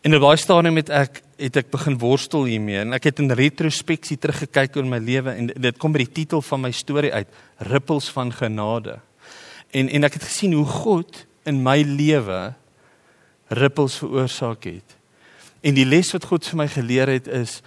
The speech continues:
veroorsaak rippels in die wêreld gebaseer op hom en in plaas van my.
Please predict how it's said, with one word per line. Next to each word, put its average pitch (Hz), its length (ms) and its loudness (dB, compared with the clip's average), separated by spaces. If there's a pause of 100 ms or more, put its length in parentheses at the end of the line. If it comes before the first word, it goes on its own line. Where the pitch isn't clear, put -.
(1400)
veroorsaak 180 680 4
rippels 147 400 0
in 143 80 -2
die 113 100 -4
wêreld 120 600 0
gebaseer 135 720 -4
op - 180 -10 (140)
hom 110 320 -2 (880)
en 113 80 -4
in 107 100 -8
plaas 120 400 2
van 104 220 -6
my. 101 160 -4